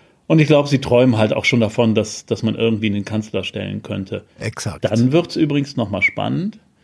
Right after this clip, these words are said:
Speaker 1: Ja, also der heilige Robert, der Mann, der über Wasser gehen kann, neunzig Prozent oder neunzig Komma eins Prozent.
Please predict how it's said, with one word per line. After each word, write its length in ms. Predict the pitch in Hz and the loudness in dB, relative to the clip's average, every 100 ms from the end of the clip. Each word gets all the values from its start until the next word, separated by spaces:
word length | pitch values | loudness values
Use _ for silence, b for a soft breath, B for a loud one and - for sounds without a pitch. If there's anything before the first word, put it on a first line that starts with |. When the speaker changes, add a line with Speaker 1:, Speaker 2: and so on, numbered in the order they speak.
| b b b _ | b b b _
Speaker 1:
Ja, 220 | - 113 139 | -12 -10 -8
also 320 | 110 107 87 - _ | -6 -6 -8 -16 _
der 140 | 113 104 | -6 0
heilige 320 | 127 120 110 | 2 2 0
Robert, 580 | 92 139 175 185 - - b b - | 2 2 2 0 -8 -20 b b -6
der 80 | 107 | -4
Mann, 240 | 110 113 | 0 0
der 180 | 110 104 | 0 -2
über 200 | 101 98 | -2 -4
Wasser 260 | 123 151 131 | -2 0 0
gehen 240 | 127 127 | 0 0
kann, 260 | 131 120 110 | 0 0 2
neunzig 420 | 107 139 165 156 | 0 -2 -6 -8
Prozent 360 | 143 - 127 | -8 -4 -2
oder 80 | 104 | -2
neunzig 260 | 104 107 - | -2 -2 -4
Komma 180 | 107 98 | -6 -4
eins 180 | 131 | -8
Prozent. 540 | - 131 135 120 123 | -6 -6 0 0 0